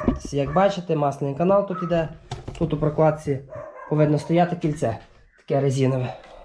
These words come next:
Маленьке колечко. Встановлюємо колечко. Все воно туди гарно сідає. Головне, щоб це все у вас було обезжирено,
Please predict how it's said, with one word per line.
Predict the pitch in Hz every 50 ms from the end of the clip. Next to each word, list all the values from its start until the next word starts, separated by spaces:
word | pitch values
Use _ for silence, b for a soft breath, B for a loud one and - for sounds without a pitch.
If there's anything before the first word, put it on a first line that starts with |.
| - - -
Маленьке | - 175 165 151 147 -
колечко. | - - 135 127 123 120 - - - - - - _ - - - - - - - - - - - - -
Встановлюємо | - - - 208 214 214 202 185 170 165 147
колечко. | - - 127 127 127 123 - - - 131 - - _ _ _ _ _ _ _ _ _ _ _ _ _ _ _ _ _ _ _ _ _ _ - - - - - - - -
Все | - 180 165
воно | 151 147 147 139
туди | - - 151 147 139 - - -
гарно | 135 139 135 131 131 131
сідає. | 131 - 185 185 196 202 190 180 170 165 156 - - _ _ _ _ _ _ _ _ _ - - - - - - - 960 - - - 988 988 - - - _ _ _ _ _ _ _ _ _ _ _
Головне, | 139 143 156 160 151
щоб | 156 - 139 -
це | - 147
все | 135 - 151 139
у |
вас | 135 131 127
було | 127 131 139 135 135 - -
обезжирено, | 185 175 147 131 120 120 131 131 127 131 143 170 196 196